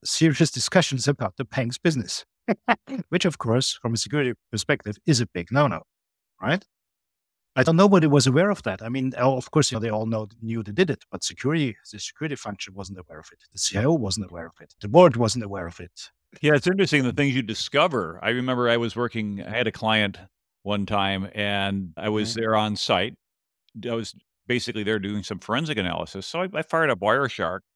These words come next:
Speaker 2: and I'm
Speaker 1: Mm-hmm.
Speaker 2: going through it and looking, I was like, "What in the world is this? I'm seeing
Speaker 1: Mm-hmm.
Speaker 2: I P X." I said, "What do you mean
Speaker 1: Mm-hmm.
Speaker 2: I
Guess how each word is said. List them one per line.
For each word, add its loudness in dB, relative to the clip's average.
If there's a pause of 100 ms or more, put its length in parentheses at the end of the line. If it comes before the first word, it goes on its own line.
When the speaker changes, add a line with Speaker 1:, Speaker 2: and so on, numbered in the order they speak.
(300)
Speaker 2:
and -2
I'm -2
Speaker 1:
Mm-hmm. -8
Speaker 2:
going -4
through -8
it -4
and -8
looking, -4
I -4
was -4
like, -4 (580)
"What -4 (240)
in -10
the -10
world -2
is -6
this? -2
I'm -4
seeing -4 (120)
Speaker 1:
Mm-hmm. -2 (160)
Speaker 2:
I 4
P 0
X." -4
I -20
said, -10
"What -4
do -4
you -4
mean -12 (200)
Speaker 1:
Mm-hmm. -8
Speaker 2:
I -4